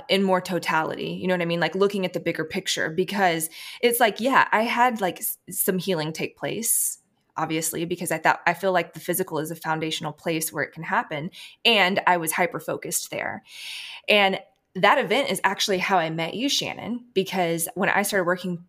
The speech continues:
uh, with you, actually through the recommendation of Jody, um, I started to learn more about my physical body and not just the mo-, the movement of it, but m-, like, how am I nourishing it in other ways and stuff like that.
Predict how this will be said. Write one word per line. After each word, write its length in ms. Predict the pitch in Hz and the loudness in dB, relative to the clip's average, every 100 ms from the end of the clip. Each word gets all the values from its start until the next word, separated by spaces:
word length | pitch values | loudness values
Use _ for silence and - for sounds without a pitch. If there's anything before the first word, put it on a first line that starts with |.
| - | 0
uh, 260 | 175 147 147 | 2 2 0
with 160 | 180 175 | -4 -2
you, 360 | 220 262 175 190 _ | 0 0 0 -4 _
actually 320 | 220 226 208 | 2 2 -2
through 160 | 190 220 | -2 -2
the 60 | 196 | 0
recommendation 680 | 175 185 170 165 208 - 165 | 0 -2 -2 0 -2 -2 -8
of 180 | - 165 | -10 -2
Jody, 440 | 202 202 - 220 _ _ _ _ - - - _ | -2 -2 -4 -10 _ _ _ _ -20 -20 -20 _
um, 540 | 196 190 175 160 170 180 _ _ _ _ _ _ _ _ _ _ - _ _ _ 208 | 2 4 0 -4 -8 -10 _ _ _ _ _ _ _ _ _ _ -20 _ _ _ 4
I 120 | 202 | 4
started 320 | 196 202 185 | 4 0 0
to 320 | - 202 175 | 0 0 0
learn 500 | - 185 190 208 226 | 0 2 2 2 0
more 300 | 185 175 160 151 | 0 0 0 -2
about 500 | 165 165 151 156 - _ | -2 0 0 0 -12 _
my 380 | 175 180 160 170 | -6 -2 -2 -2
physical 380 | 170 170 175 175 | -6 -6 -6 -6
body 380 | 160 151 160 - | -2 -2 -2 -2
and 180 | 170 165 | -2 0
not 240 | 165 170 | 0 0
just 380 | 170 156 - - 165 | -2 -2 -6 -8 -8
the 80 | 170 | -4
mo-, 200 | 165 170 | -2 -4
the 120 | - 165 | -4 -2
movement 480 | 175 214 196 170 | 0 0 -2 -2
of 160 | 156 160 | -4 -4
it, 140 | - - | -6 -6
but 120 | 143 | -6
m-, 160 | 170 | -6
like, 200 | 160 147 | -4 -6
how 220 | - 175 156 | -4 -2 0
am 120 | 160 | -2
I 80 | 160 | -4
nourishing 600 | 175 226 208 - 165 160 | -2 0 0 -2 -4 -8
it 160 | 156 - | -8 -8
in 100 | 160 | -4
other 220 | 180 170 | -2 -2
ways 280 | 160 151 156 | -2 -4 -6
and 100 | 160 | -8
stuff 180 | - 160 | -12 -8
like 180 | 165 - | -8 -6
that. 220 | 160 156 | -6 -6